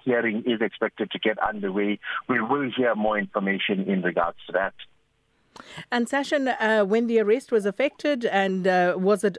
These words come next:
Speaker 2: only this particular suspect who was arrested, or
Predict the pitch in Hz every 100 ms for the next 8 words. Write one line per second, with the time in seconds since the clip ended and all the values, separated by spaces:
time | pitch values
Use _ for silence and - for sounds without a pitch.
0 | - 226 254 254 262 254 - 180 147 202
1 | 226 - 240 226 247 233 220 233 - 233
2 | 220 208 202 202 196 226 311 262 196